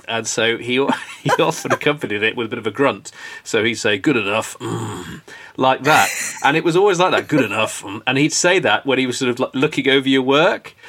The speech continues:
And so you'd be, like, doing your geography, writing up, whatever, writing out the summary, which he always wanted us to do on each of our textbooks.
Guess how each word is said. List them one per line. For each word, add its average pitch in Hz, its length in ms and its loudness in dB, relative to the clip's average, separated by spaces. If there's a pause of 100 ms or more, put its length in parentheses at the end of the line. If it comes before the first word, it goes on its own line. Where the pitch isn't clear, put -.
(220)
And 139 300 4
so 147 400 4
you'd 143 340 -2
be, 139 160 4
like, 135 240 0
doing 151 220 2
your 127 80 0
geography, 123 420 -2
writing 110 440 -2
up, 107 160 -2
whatever, 104 280 -4
writing 110 380 -2
out 110 100 -4
the 113 80 -8
summary, 101 540 -4
which - 160 -10
he 107 80 -6
always 107 180 -2
wanted 107 240 -8
us 101 120 -6
to 104 100 -20
do 101 160 -2
on 98 80 -6
each 98 220 -8
of 98 180 -12
our 98 160 -2
textbooks. - 640 -10